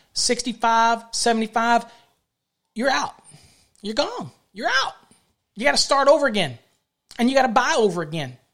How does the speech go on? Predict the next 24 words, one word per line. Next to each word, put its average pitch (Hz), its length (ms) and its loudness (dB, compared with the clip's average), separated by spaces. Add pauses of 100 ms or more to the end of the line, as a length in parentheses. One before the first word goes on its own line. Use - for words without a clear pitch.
(420)
And 226 100 2
you 277 60 0
gotta 285 200 4
apply 277 480 0
over 180 260 0
again. 147 340 -8 (1000)
That's - 180 -8
it. - 200 -10 (2500)
Now, 220 180 2
you 190 160 -2
get 208 200 -4
three 226 200 0
attempts. 254 420 -2
You 208 60 -6
can 180 160 -6
pay 262 260 0
for 233 120 -8
three 220 260 -2
ad-, 196 100 -4
extra, 214 240 -2
additional 190 400 -4
attempts 254 480 -6 (380)
for 202 160 -2
the 190 160 -2